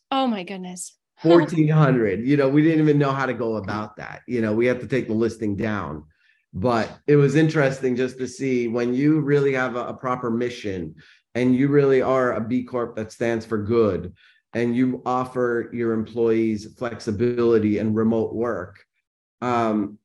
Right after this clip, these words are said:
Speaker 2: you can really bring on the best of the best.
Speaker 1: Mm-hmm.
Speaker 2: Um, and, you know, at much, um,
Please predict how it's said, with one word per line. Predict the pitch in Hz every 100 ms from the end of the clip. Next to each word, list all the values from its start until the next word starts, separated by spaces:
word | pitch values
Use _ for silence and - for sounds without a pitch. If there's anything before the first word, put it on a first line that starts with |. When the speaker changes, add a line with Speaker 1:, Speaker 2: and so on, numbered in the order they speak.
| _ -
Speaker 2:
you | 117 123 156
can | 196 175
really | 151 165 151
bring | 113 131 135
on | 127
the | 110
best | 113 113 113
of | 98
the |
best. | 92 107 - - _ _ -
Speaker 1:
Mm-hmm. | 214 233 247 -
Speaker 2:
Um, | 107 104 104 101 - - -
and, | 123 117 110 90
you | 117 131
know, | 135 147 147
at | 123 117
much, | 127 135 143 - - - _
um, | 117 120 120 120 120 110